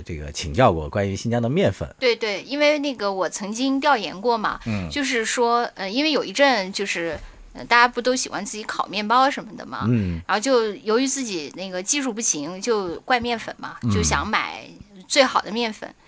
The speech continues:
Speaker 2: 因为我有一个朋友跟我说，说那个，呃，红春麦，好像是叫这个名字吧。
Speaker 1: 对，是。
Speaker 2: 他说那个加拿大的那个红春麦
Speaker 1: 嗯。
Speaker 2: 做出的那个面包真的有麦香，当时他跟我说。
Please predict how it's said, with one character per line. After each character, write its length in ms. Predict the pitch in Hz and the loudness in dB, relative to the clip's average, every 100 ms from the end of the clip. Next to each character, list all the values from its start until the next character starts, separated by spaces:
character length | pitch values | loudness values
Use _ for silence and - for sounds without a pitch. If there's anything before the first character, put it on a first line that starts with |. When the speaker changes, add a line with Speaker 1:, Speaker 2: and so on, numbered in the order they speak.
| - - _ | -20 -20 _
Speaker 2:
因 140 | 262 | 4
为 60 | 269 | 6
我 120 | 269 | 6
有 80 | 226 | 4
一 80 | 165 | 0
个 460 | 208 202 185 147 131 | 2 2 2 -2 -6
朋 160 | - 196 | 0 0
友 80 | 214 | 0
跟 140 | 208 | -4
我 100 | 156 | -4
说， 320 | - 185 185 | -4 -4 -4
说 240 | 190 220 226 | -4 -6 -6
那 160 | 220 | -8
个， 260 | 180 170 180 - - _ _ | -8 -10 -10 -16 -20 _ _
呃， 260 | 170 175 165 | -12 -10 -12
红 440 | - - 175 214 | -16 -10 -6 -4
春 200 | 254 330 | -4 -4
麦， 380 | 320 320 285 - | -2 0 -2 -2
好 160 | - - | -12 -12
像 120 | 202 | -10
是 100 | 214 | -6
叫 100 | 220 | -2
这 160 | 196 127 | 4 4
个 40 | |
名 140 | 82 - | 4 -4
字 100 | - | -6
吧。 80 | - | -2
Speaker 1:
对， 120 | 90 | -2
是。 60 | 80 - - | -4 -10 -18
Speaker 2:
他 140 | - 269 | 2 4
说 200 | 285 277 | 6 4
那 140 | 269 | 4
个 160 | 196 170 - | 0 -4 -6
加 180 | - 285 | 4 6
拿 160 | 277 240 | 6 4
大 240 | 285 269 | 4 2
的 140 | 196 | 0
那 180 | 170 202 | -6 -8
个 100 | 175 | -10
红 220 | - 202 | -8 -8
春 160 | 214 277 | -2 0
麦 400 | 277 277 180 - | 2 2 0 -2
Speaker 1:
嗯。 200 | 107 101 | 0 2
Speaker 2:
做 160 | 85 254 | 4 2
出 180 | 247 254 | 2 -2
的 120 | 226 | -2
那 120 | 214 | -4
个 80 | 202 | -4
面 240 | 233 247 | 0 0
包 360 | 202 233 233 233 | 0 0 2 0
真 240 | - 294 | 0 2
的 80 | 302 | 2
有 120 | 190 139 | 0 -4
麦 200 | 202 202 | -2 -2
香， 360 | - 196 190 | -2 -2 -2
当 180 | 202 202 | -6 -8
时 60 | 202 | -8
他 120 | 202 | -10
跟 140 | 202 | -10
我 80 | 185 | -12
说。 320 | - 170 165 | -10 -8 -10